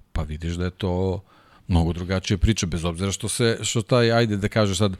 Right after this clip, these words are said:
Alfa Romeo možda sad ima neku sreću vezano za, za, za taj Ferrarijev, e, bolid, ali je daleko to-, e, motor, ali je daleko od toga da,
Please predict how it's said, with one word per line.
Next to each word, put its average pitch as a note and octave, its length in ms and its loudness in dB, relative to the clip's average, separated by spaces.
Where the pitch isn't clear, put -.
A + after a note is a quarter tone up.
Alfa G#2+ 300 2
Romeo G#2 280 6
možda G2 260 4
sad F#2 220 0
ima F#2+ 140 6
neku G2 240 2
sreću G2 360 0
vezano F#2 320 2
za, F#2 240 4
za, F#2 220 4
za F2+ 180 2
taj G2 220 2
Ferrarijev, F#2+ 460 4
e, - 40 -16
bolid, F#2+ 360 4
ali F2 160 0
je F2+ 40 -4
daleko F2 380 -4
to-, A2+ 220 -2
e, A#2 120 -4
motor, A#2 380 4
ali F#2+ 80 2
je F#2+ 60 0
daleko F#2 300 -2
od G#2 60 -4
toga A2+ 280 2
da, A2 200 4